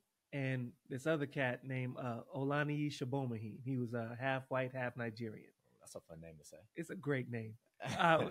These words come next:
Speaker 1: I loved it. A great name. When he told me what it
Speaker 2: Yeah.
Speaker 1: was, I'm like, "Ah, I'm gonna learn that. I'm gonna remember it."
Speaker 2: <laughs>
Speaker 1: And we call him Nee for short.
Speaker 2: Yeah.
Speaker 1: Um, he went to a private school,
Speaker 2: Okay.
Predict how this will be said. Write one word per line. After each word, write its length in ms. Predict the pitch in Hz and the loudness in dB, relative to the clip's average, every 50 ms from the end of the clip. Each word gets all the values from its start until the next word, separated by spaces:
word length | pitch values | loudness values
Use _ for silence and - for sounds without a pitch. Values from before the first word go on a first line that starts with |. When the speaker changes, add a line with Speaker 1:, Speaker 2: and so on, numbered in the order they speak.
| - 190 | 2 2
Speaker 1:
I 100 | 165 147 | 4 6
loved 440 | 147 147 160 175 180 170 147 131 127 | 6 6 6 8 6 6 6 4 0
it. 100 | 123 - - | -4 -6 -4
A 180 | 135 151 156 160 | 0 2 2 2
great 540 | 147 151 147 139 143 160 170 185 180 170 160 | 2 0 -2 0 4 8 10 10 10 10 10
name. 220 | 160 151 139 131 127 | 8 8 8 8 8
When 80 | 143 160 | 6 4
he 40 | 175 | 6
told 220 | - 190 190 165 | 8 6 6 8
me 80 | 175 175 | 8 6
what 120 | 170 170 | 8 8
it 40 | 165 | 8
Speaker 2:
Yeah. 60 | 170 | 8
Speaker 1:
was, 180 | 170 170 165 - | 6 6 4 2
I'm 60 | - - _ | -8 -16 _
like, 80 | - - | -8 -2
"Ah, 120 | 131 120 120 120 120 | 2 2 2 2 2
I'm 80 | 135 | 2
gonna 140 | 143 131 123 | 2 4 4
learn 220 | 123 135 131 127 123 | 6 6 6 6 6
that. 160 | 123 127 123 | 6 6 4
I'm 60 | 127 127 | 4 2
gonna 100 | 123 120 | 2 2
remember 340 | 113 - 151 139 113 123 120 | 4 6 4 4 4 0 -4
it." 60 | - - | -6 -10
Speaker 2:
<laughs> 720 | _ _ _ _ _ _ _ _ _ _ _ _ - - | _ _ _ _ _ _ _ _ _ _ _ _ -6 -2
Speaker 1:
And 80 | 156 139 | 0 0
we 80 | 147 147 | 2 4
call 180 | 180 175 160 | 6 6 6
him 140 | 143 131 143 | 6 4 4
Nee 140 | 165 175 160 | 2 2 0
for 140 | - - 120 | -2 -4 -8
short. 380 | - - 220 233 208 - - - _ _ _ - | -2 2 4 4 4 2 -2 -6 _ _ _ -10
Speaker 2:
Yeah. 220 | - 190 190 165 | -8 -6 -2 0
Speaker 1:
Um, 400 | 143 131 127 127 127 120 117 120 - _ _ _ _ | 2 2 2 2 2 -2 -6 -8 -12 _ _ _ _
he 80 | - 190 | -2 0
went 160 | 214 233 - | 0 0 0
to 80 | - 147 | 0 -4
a 20 | 143 | -6
private 420 | - _ 180 170 170 151 131 123 | -4 _ 2 2 2 2 0 -4
school, 400 | - - - 123 117 117 117 120 - _ _ _ _ _ - | -8 -6 -6 -6 -6 -6 -6 -10 -14 _ _ _ _ _ -16
Speaker 2:
Okay. 200 | 78 78 - 76 | -16 -12 -12 -14